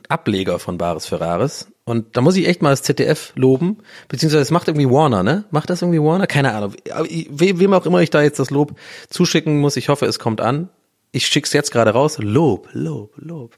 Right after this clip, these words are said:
Und irgendwie wird schon ankommen. Und zwar, die haben ja jetzt auch Probleme mit der Pandemie natürlich, durch die, äh, die, ich denk mal, die können wahrscheinlich gar nicht groß produzieren. Ich hab's aber gesehen, doch, die produzieren, aber haben dann irgendwie diese komischen, äh, Tische jetzt auseinandergestellt, weit und so. Aber ich kann mir vorstellen, dass es so ein bisschen die Produktion einschränkt. Keine Ahnung.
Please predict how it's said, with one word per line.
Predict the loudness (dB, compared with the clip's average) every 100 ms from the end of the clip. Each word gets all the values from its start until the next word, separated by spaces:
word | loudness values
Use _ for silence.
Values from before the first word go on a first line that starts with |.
| -12
Und | -6
irgendwie | -2 -2 -2
wird | -4
schon | -4
ankommen. | -4 -4 -4 -6 _ _ _ _ _ -4
Und | -2
zwar, | 0 0 0 -4 -20 -20 _ -10
die | 0 2 4
haben | 4 4
ja | 6
jetzt | 4 4 2
auch | 0
Probleme | 2 2 4 6 4
mit | 4
der | 0
Pandemie | 2 2 4 4 4
natürlich, | 2 2 2 2 2
durch | -2 -2
die, | -2 0
äh, | 2
die, | 2 -2
ich | -2
denk | 0
mal, | 0
die | 0
können | 2 2
wahrscheinlich | 2 0 2
gar | 2
nicht | 2 0
groß | -4
produzieren. | 0 -2 0 2 2
Ich | 2
hab's | 0
aber | 0 2
gesehen, | 4 4
doch, | 2
die | 0 0
produzieren, | 0 0 2 2
aber | 4 2
haben | 2
dann | 0
irgendwie | 0 0 0
diese | 0 0
komischen, | 0 0 2 2 2
äh, | -2 -6 -8 -12 -18 -20 -20 -20 -10 0
Tische | 2 4
jetzt | 2 2
auseinandergestellt, | 2 4 4 2 2 2 2 2
weit | 2 2 0
und | 0
so. | 0
Aber |
ich | 0
kann | 0
mir | 0
vorstellen, | 2 0 2 0
dass | 0
es |
so | -4
ein | -4
bisschen | -2 -2
die | 0
Produktion | -2 -2 -2 0
einschränkt. | 0 0 0 -2
Keine | 0 0
Ahnung. | -2 -6